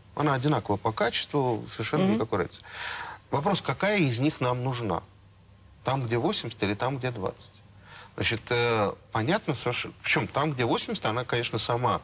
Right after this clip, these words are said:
Speaker 1: э, установка гораздо дешевле, на порядок.
Speaker 2: Мгм.
Speaker 1: Теперь вопрос. Значит, два, но очень умных, э, которые,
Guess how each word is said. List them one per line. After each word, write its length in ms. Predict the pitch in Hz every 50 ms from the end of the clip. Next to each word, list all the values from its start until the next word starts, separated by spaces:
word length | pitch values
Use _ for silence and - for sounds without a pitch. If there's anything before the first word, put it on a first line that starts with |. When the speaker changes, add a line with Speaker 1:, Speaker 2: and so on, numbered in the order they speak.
| - - - - - - - - -
Speaker 1:
э, 320 | - 120 123 117 113 110 104
установка 560 | - 107 - - - 98 107 165 - - 156
гораздо 500 | 117 123 120 110 104 101 104 95 95 104
дешевле, 480 | 110 147 151 - - 113 - - -
на 120 | 87 151 180
порядок. 560 | - 185 156 107 90 82 82 - - - - - - - - -
Speaker 2:
Мгм. 300 | - 139 156 151 170 175 - - - - - - - -
Speaker 1:
Теперь 180 | - 170 214 247
вопрос. 480 | 240 247 - - 117 98 85 - - - - - - - - - - -
Значит, 360 | 120 123 - - 107 95 101
два, 320 | 110 123 160 220 277 285
но 120 | 220 143 127
очень 380 | 143 165 180 175 - 147 135 127
умных, 520 | 123 107 92 95 107 - - - - - - - - - - - - - - - - - - -
э, 320 | 117 117 117 113 110 107 107
которые, 600 | 110 110 107 - 208 262 262 226 180 143 104